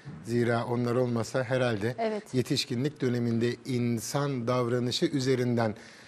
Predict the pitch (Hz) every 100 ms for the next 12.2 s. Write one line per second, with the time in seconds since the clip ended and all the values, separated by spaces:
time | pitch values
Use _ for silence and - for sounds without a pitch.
0 | - - 123 139 127 120 113 135 143 139
1 | 120 127 143 143 117 107 123 117 123 113
2 | 107 113 120 135 - - - 226 127 135
3 | 135 127 139 - 135 127 139 - - 139
4 | 131 135 - - 131 - 135 123 120 110
5 | 139 156 123 - - - 123 139 123 127
6 | 131 131 120 131 131 120 117 135 131 123
7 | 120 113 131 - - - - 127 139 127
8 | 127 131 - 120 131 127 127 127 120 113
9 | 107 151 123 110 123 123 117 - - -
10 | - 233 - 208 - 202 120 113 131 120
11 | 131 123 - 104 - 135 - 123 113 104
12 | 135